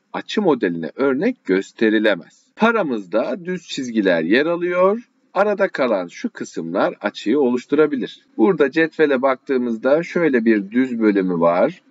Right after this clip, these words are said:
Yine burada da düz bir kenarı var. Arada kalan kısım açıyı oluşturur ama tabakta düz çizgiler yer almamaktadır çocuklar. Dolayısıyla burada açıyı gösteremiyoruz. Yukarıdaki resimlerden hangilerinde açı modeline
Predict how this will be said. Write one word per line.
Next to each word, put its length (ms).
Yine 280
burada 260
da 140
düz 200
bir 120
kenarı 440
var. 300
Arada 340
kalan 420
kısım 380
açıyı 340
oluşturur 460
ama 300
tabakta 640
düz 260
çizgiler 600
yer 240
almamaktadır 800
çocuklar. 580
Dolayısıyla 920
burada 440
açıyı 500
gösteremiyoruz. 1000
Yukarıdaki 720
resimlerden 840
hangilerinde 800
açı 320
modeline 560